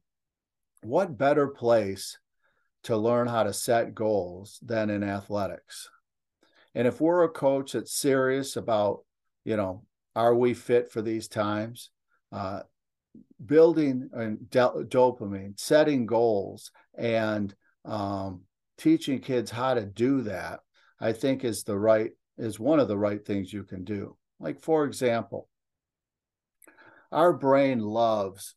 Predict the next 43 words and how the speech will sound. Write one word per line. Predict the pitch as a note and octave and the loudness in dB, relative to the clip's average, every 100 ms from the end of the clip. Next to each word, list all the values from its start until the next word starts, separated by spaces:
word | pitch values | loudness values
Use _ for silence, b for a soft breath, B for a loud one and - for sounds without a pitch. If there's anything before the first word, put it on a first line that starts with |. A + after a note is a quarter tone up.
| _ - | _ -8
to | A2+ | -6
accomplish | G2 - G#2+ G2+ G#2 - | -6 -6 -6 -6 -8 -10
a | G2+ | -14
task. | - E2+ D#2 - - - _ | -10 -10 -10 -14 -20 -20 _
So | - B2+ | 0 2
if | B2 C3 | 2 2
you're | D3+ E3 | 0 0
a | B2 | 2
basketball | A#2 A#2+ A#2+ G#2+ F#2 F2+ - | 2 0 -2 -10 -8 -10 -8
coach | G2+ F2+ - - _ _ _ _ _ _ | -10 -10 -10 -18 _ _ _ _ _ _
and | A#2+ A#2 | -4 -2
you | A#2+ B2 | -2 -2
said, | B2 A2 | 0 4
"All | A2 | 4
right, | G#2 F2 F#2 _ _ _ _ _ _ _ _ _ _ _ | 4 2 -6 _ _ _ _ _ _ _ _ _ _ _
we're | C3 E3 F3 | 0 2 4
gonna | D3+ A#2 | 2 2
hold | B2+ B2+ B2 | 2 2 0
a | |
team | G2+ B2 A#2 G#2 | -4 -4 -4 -4
to | G#2 B2 | -2 2
eight | B2 A#2+ | 2 0
to | G#2 | -10
twelve | - A2+ A2+ - | -2 2 2 0
points | G#2+ G#2 G2+ G2+ | -4 -4 -4 -10
a | |
quarter | G2+ - G2 F2+ E2+ | -14 -6 -2 -2 -4
this | F2+ F2 - | -14 -14 -14
game," | G2 F2+ - _ _ b b | -14 -14 -18 _ _ b b
and | A#2 A2+ | -6 -4
you | A#2 C#3 | -2 2
guys | C#3 B2+ B2 | 4 4 2
accomplish | G#2 - A#2+ A#2+ A#2 C3 C#3 | -6 -10 -6 -6 -4 -4 2
that | C3 B2+ | 2 2
goal | A#2 B2 B2+ C3 C#3 _ _ _ _ | 2 4 4 2 -4 _ _ _ _
by | A2+ A2+ | -2 0
the | A#2 | 0
end | A#2 | 0
of | A#2+ | -2
the | A#2 | -2
game, | A2+ A#2 B2 C3 - _ _ - | -2 -4 -4 -6 -10 _ _ 2
there's | E3 F3 | 4 4
a | A#2+ | 0